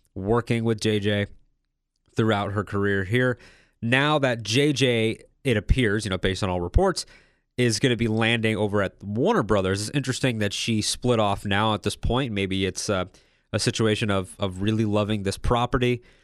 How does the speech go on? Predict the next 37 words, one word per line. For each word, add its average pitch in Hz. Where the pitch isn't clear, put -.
and, 101
and 98
wanting 101
to 110
immerse 101
herself 104
more 101
in 139
it, 147
which, 95
of 101
course, 98
we 90
should -
all 110
be 107
thankful 98
for 95
if 90
that 92
is 90
the 92
case. 127
Or 113
maybe 139
it's 156
a -
case 143
of 123
Kathleen 131
Kennedy 131
just 101
saying, 104
"That's 123
talent 107
right 98
there. 90